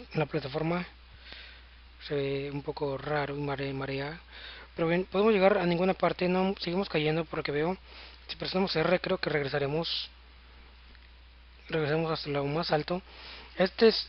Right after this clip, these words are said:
el alfa de Minecraft, el primer Minecraft. Creo que es el uno punto tres no sé qué, o el uno tres mil doscientos no sé cuánto. Pero bueno, es una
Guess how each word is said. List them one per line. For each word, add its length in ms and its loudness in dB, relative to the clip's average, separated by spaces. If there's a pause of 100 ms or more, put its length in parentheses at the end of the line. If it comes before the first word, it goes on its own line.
el 320 2
alfa 840 6
de 220 0
Minecraft, 600 0
el 80 -10
primer 340 -4
Minecraft. 460 -4 (680)
Creo 100 4
que 60 2
es 80 0
el 180 2
uno 480 4 (120)
punto 400 0 (100)
tres 320 -2
no 100 -2
sé 140 -4
qué, 300 -4 (500)
o 140 0
el 120 0
uno 380 2
tres 480 -2
mil 180 -2
doscientos 400 -4
no 120 -4
sé 80 -8
cuánto. 400 -4 (560)
Pero 100 -2
bueno, 220 2
es 240 0
una 280 0